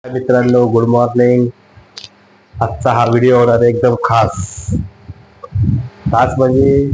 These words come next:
आता तुम्हाला माहितीच आहे, शुक्रवार, शनिवार, रविवार हा मेगा ब्लॉग आहे, महा मेगा ब्लॉग.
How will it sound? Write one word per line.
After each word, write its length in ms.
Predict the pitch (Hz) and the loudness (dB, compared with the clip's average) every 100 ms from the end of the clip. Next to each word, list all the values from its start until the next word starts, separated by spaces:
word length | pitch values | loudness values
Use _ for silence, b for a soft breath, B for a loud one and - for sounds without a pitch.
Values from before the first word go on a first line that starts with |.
| 117 - - - - - - - - - - - - | -8 -8 -6 -4 -2 -2 -4 -8 -16 -12 -14 -12 -4
आता 220 | 113 123 127 | -2 0 0
तुम्हाला 240 | 123 127 | 0 0
माहितीच 400 | 117 110 110 127 127 | 0 0 0 -2 0
आहे, 160 | 101 92 _ - - - - - - | -2 -4 _ -10 -10 -12 -20 -18 -10
शुक्रवार, 520 | - - 123 120 127 123 | -6 -4 0 2 0 0
शनिवार, 460 | 120 113 113 117 | 0 2 2 2
रविवार 340 | 110 107 104 95 - - - - - - - | 2 2 0 -2 -8 -18 -14 -12 -10 -4 -2
हा 60 | |
मेगा 300 | 110 107 110 | 0 2 2
ब्लॉग 280 | 113 120 110 | 2 0 2
आहे, 100 | 107 | 0
महा 260 | 101 98 107 | 0 0 0
मेगा 220 | 104 101 | 0 -2
ब्लॉग. 520 | 98 95 - _ - | -4 -8 -8 _ -10